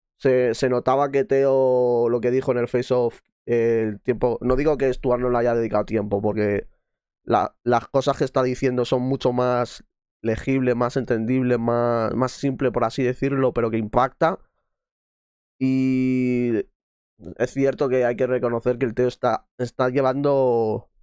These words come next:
pero que puede ser contraproductivo por el tema de que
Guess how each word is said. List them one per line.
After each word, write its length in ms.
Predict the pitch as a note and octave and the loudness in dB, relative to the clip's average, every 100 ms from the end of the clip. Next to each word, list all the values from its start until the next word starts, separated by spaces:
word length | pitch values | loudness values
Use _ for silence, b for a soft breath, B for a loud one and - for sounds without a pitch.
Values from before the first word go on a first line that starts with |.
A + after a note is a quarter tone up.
| _ _ | _ _
pero 200 | - B2+ | -2 0
que 220 | A#2 B2+ A#2 _ _ _ | 2 0 0 _ _ _
puede 220 | D3+ D3+ F3+ | 0 0 2
ser 220 | D#3+ D3+ | 2 2
contraproductivo 1120 | D3 C#3 B2 B2+ B2 A#2 _ C#3 E3 F3 E3 | 0 0 0 2 0 0 _ 0 2 2 0
por 140 | - B2+ | 0 0
el 140 | A#2 | 0
tema 240 | C3 C3 C#3 | 0 2 2
de 120 | A#2+ | 2
que 540 | A#2+ A#2 A#2 A2+ G2 | 2 2 2 0 -2